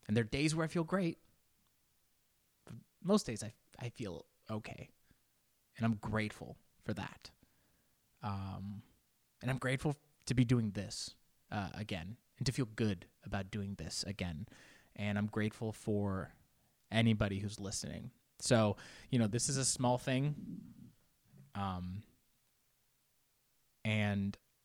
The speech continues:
I'm gonna keep doing this no matter how much it grows or doesn't grow, because I, I, I, I'm, I'm, I, I'm enjoying it.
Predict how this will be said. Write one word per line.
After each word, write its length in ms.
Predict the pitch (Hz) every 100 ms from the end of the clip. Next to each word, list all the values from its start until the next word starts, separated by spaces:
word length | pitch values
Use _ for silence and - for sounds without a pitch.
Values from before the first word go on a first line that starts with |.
| _ -
I'm 100 | 127
gonna 100 | 131
keep 200 | 156 127
doing 240 | 131 127
this 180 | 120 -
no 80 | 113
matter 440 | 110 110 107 104 - - _ _ _ _ _ _ -
how 180 | - 131
much 260 | 120 -
it 100 | 110
grows 320 | - 110 107
or 80 | 110
doesn't 380 | 101 104 104 98
grow, 340 | - 58 - 143 _ _ _ _ -
because 240 | 113 117
I, 140 | 107 104 -
I, 60 |
I, 520 | 104 - 95 - 117
I'm, 180 | 107 113 -
I'm, 280 | 101 101 -
I, 140 | 104 -
I'm 200 | 104 113
enjoying 440 | 104 95 92 87 76
it. 140 | 135